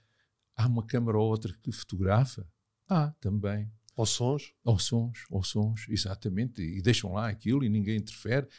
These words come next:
Speaker 1: et cetera. Mas mesmo assim, como não se verifica sempre, já agora, ó, Raminhos, é que este tipo de fenómenos, quais eu me interesso há muitos anos, olha, eh, mais oficialmente com a Fundação Bial, com o seu, com os seus simpósios, há quem além do cérebro, onde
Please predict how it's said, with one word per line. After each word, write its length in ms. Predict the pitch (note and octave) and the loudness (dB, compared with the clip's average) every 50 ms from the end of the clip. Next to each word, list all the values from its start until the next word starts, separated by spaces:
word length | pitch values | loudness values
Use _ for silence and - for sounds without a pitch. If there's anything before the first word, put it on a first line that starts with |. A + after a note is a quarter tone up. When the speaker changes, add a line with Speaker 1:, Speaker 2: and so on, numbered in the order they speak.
| _ - | _ -2
Speaker 1:
et 140 | A#2 A2 A2 | 0 0 0
cetera. 380 | - - C3 B2+ A2 A2+ F2 - _ _ - - - - - _ - | 0 0 0 -2 -2 -4 -6 -8 _ _ -20 -20 -20 -20 -20 _ 0
Mas 140 | A#2+ A#2 A#2+ | 0 2 2
mesmo 240 | C#3 D3 C#3+ D#3 D3+ | 2 2 2 4 4
assim, 360 | C#3 - - F3 F3+ - - - _ - | 4 4 4 2 0 -4 -6 -12 _ 6
como 220 | F3 D#3+ D3 D3+ | 6 8 8 8
não 120 | F3 G#3 | 6 6
se 140 | G3 - - | 6 4 2
verifica 440 | D3+ C#3 C3 - - B2+ G#2+ - A2 | 0 0 0 0 -2 -6 -4 0 0
sempre, 400 | G2+ - - A2+ A2 A2 - - _ _ _ _ _ _ | 2 2 0 -2 -4 -6 -10 -18 _ _ _ _ _ _
já 120 | - G2+ F2+ | 0 2 4
agora, 340 | F#2+ G2 G#2+ G#2+ F#2+ - - _ | 6 6 6 4 4 0 -4 _
ó, 140 | - F#2 F2 | -2 -2 0
Raminhos, 340 | F2+ F#2+ F#2+ G2+ F#2 E2+ - - - - _ _ | 0 0 0 -2 -2 -4 -6 -14 -20 -20 _ _
é 80 | - B2 | 0 2
que 120 | - - E3+ | 4 6 6
este 160 | D3+ - - | 6 6 4
tipo 140 | - B2 - | 2 0 0
de 80 | - | -2
fenómenos, 460 | - - B2 B2 A#2+ A2+ A2+ G#2+ G#2 - | -4 0 4 6 6 6 6 2 0 0
quais 260 | - A#2+ A2 G#2 G2+ | 2 2 4 4 2
eu 80 | A#2 | 2
me 120 | A#2 G#2+ G2+ | 2 0 0
interesso 400 | F#2 - F#2 G2 F#2+ - - E2+ | 0 -2 -2 -2 -2 -2 -4 -4
há 40 | F2 | 0
muitos 300 | F#2 G#2 B2+ A#2 - F2+ | 4 4 4 4 4 0
anos, 240 | F#2 F#2+ G2+ - - - - - - - _ - - | -6 -6 -8 -4 -4 -4 -4 -4 -8 -20 _ -10 -6
olha, 200 | - G3 D#3+ - - - G2+ E2+ F2 F#2 F2+ D#2+ - - - _ _ _ _ _ - | -4 -4 -4 -4 -6 -10 -14 -14 -12 -12 -12 -12 -14 -18 -20 _ _ _ _ _ -10
eh, 200 | F2+ F2 E2 E2 F2 F2+ | -8 -6 -6 -6 -6 -2
mais 280 | F#2+ G#2 G#2 G2+ G2+ | 2 4 4 6 6
oficialmente 680 | A2 G#2 - A#2 G#2 - - A2+ A2 A2+ A#2+ C3 B2+ - | 4 4 4 4 4 4 6 6 6 6 4 4 2 0
com 120 | - B2 A2 | 2 2 2
a 60 | G2 | 4
Fundação 460 | - A2+ G#2+ G2+ G#2 - - G#2+ G#2+ | 4 2 0 2 2 2 2 2 2
Bial, 300 | G2+ G2+ G#2+ A2+ A2+ A2 | 4 4 4 4 2 2
com 140 | A2 B2 A#2+ | 2 2 2
o 40 | A2 | 2
seu, 380 | - - A#2+ A#2+ A#2 A2 A2 - _ _ - - _ _ | 2 2 4 4 4 2 0 -4 _ _ -20 -20 _ _
com 100 | - A2 | 4 4
os 80 | G#2 - | 6 8
seus 160 | B2+ A2+ - | 6 6 6
simpósios, 540 | - A#2 G#2+ A2 A2+ A2+ A2+ A2 A2+ G#2+ A#2 | 4 0 0 0 0 0 0 0 -2 -4 -4
há 100 | B2 A2+ | -4 -4
quem 260 | G2 - A#2+ A2+ A2 G#2+ | -2 2 4 4 4 4
além 220 | G#2+ G#2+ G#2+ G#2+ | 4 4 2 2
do 100 | F#2+ G#2 | 2 2
cérebro, 400 | - - - G#2 A2 A#2+ B2 - - | 0 2 2 2 2 2 0 -2 0
onde 260 | A#2 A2+ G#2 G2+ G#2 | 2 4 4 4 2